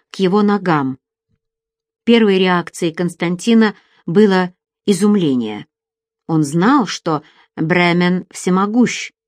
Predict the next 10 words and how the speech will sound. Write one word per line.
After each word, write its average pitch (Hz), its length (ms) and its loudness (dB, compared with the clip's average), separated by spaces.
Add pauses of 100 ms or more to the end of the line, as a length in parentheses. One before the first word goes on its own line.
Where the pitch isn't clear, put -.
(120)
а 139 120 -8
потом, 175 460 0 (240)
ведь 175 260 -4
адъютант 165 680 -4
генерала 185 680 0 (220)
обещал 180 520 -2
режиссёру 175 640 0
жизнь 190 400 0
его 185 340 0 (160)
подчинённых. 196 840 0